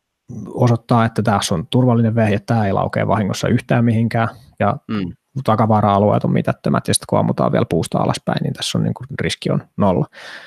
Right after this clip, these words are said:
Speaker 1: Näyttää
Speaker 2: Ja
Speaker 1: kivalta,
Speaker 2: sitten
Speaker 1: ja sit
Speaker 2: kuitenkin,
Speaker 1: siinä on
Speaker 2: ja sit se on
Speaker 1: tietty
Speaker 2: vielä tappava kuitenkin, että se ei
Speaker 1: On,
Speaker 2: ole
Speaker 1: on,
Speaker 2: mikään
Speaker 1: on, on, just näin.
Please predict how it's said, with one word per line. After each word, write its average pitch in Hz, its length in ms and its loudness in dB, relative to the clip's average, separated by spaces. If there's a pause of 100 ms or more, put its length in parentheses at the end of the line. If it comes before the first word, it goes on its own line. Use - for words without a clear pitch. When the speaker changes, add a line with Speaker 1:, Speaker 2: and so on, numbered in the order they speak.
(200)
Speaker 1:
Näyttää 131 320 2
Speaker 2:
Ja 117 60 -2
Speaker 1:
kivalta, 113 280 4
Speaker 2:
sitten - 20 4
Speaker 1:
ja 110 40 4
sit - 20 2
Speaker 2:
kuitenkin, 110 400 2
Speaker 1:
siinä - 180 -14
on 147 140 -8
Speaker 2:
ja 127 60 -8
sit - 20 -8
se - 80 -8
on - 20 -6
Speaker 1:
tietty 117 200 2
Speaker 2:
vielä 117 160 4
tappava 98 500 0
kuitenkin, 90 440 -4
että - 120 -12
se 92 100 -4
ei - 40 2
Speaker 1:
On, 131 60 4
Speaker 2:
ole 147 80 4
Speaker 1:
on, 131 160 2
Speaker 2:
mikään 110 120 2
Speaker 1:
on, 127 100 2
on, - 180 -2
just - 220 -2
näin. - 120 0